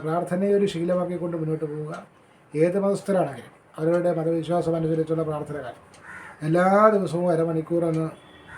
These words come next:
ഉപയോഗിച്ച് നോക്കുക. അതിൻ്റേതായിട്ടുള്ള മാറ്റം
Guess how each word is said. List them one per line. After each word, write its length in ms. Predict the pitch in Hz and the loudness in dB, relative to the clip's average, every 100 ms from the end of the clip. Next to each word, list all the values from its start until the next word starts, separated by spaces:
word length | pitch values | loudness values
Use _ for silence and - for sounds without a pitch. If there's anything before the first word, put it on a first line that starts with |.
| - - | -16 -6
ഉപയോഗിച്ച് 400 | 151 160 156 156 147 | 2 4 4 2 -2
നോക്കുക. 260 | 147 - 156 - - - - - - - _ 156 | -4 -10 -10 -12 -18 -20 -20 -20 -20 -20 _ -4
അതിൻ്റേതായിട്ടുള്ള 720 | 165 180 180 185 165 180 170 147 | 0 2 2 0 -2 -2 -2 -4
മാറ്റം 260 | 143 180 | -8 -10